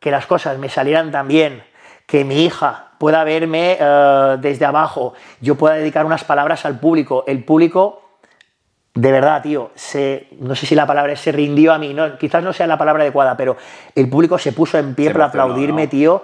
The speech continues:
Speaker 1: y ti-, tú tienes ese momento que dices, "Guau,
Speaker 2: Claro,
Speaker 1: tío,
Speaker 2: sentiste todo el
Speaker 1: guau,
Speaker 2: ca-, todo el
Speaker 1: guau".
Speaker 2: cariño de la gente.
Speaker 1: Brutal, brutal, brutal, brutal.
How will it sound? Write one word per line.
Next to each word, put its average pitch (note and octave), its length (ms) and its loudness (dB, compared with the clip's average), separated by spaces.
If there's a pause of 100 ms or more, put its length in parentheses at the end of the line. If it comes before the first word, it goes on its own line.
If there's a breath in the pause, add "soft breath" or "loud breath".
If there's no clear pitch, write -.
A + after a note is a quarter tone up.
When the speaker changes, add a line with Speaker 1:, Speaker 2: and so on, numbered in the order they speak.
(440 loud breath)
Speaker 1:
y C3+ 160 2
ti-, C#3+ 260 0
tú D#3+ 140 2
tienes G#3 220 0
ese F#3+ 160 -2
momento D#3 400 -2
que E3 100 0
dices, B2 640 -8
"Guau, A2+ 420 2
Speaker 2:
Claro, G2 180 0
Speaker 1:
tío, G#2 80 -4
Speaker 2:
sentiste G2 360 -4
todo A2+ 140 0
el G#2 60 -4
Speaker 1:
guau, F#2+ 120 -4
Speaker 2:
ca-, G2 180 -10
todo A2 120 -2
el A2 80 -2
Speaker 1:
guau". G2+ 100 -6
Speaker 2:
cariño G#2+ 360 -6
de G2+ 60 -4
la F#2+ 120 -2
gente. G#2 460 -4
Speaker 1:
Brutal, A#2+ 380 0 (180)
brutal, A2 400 -4
brutal, G#2 360 -4
brutal. F#2+ 280 -8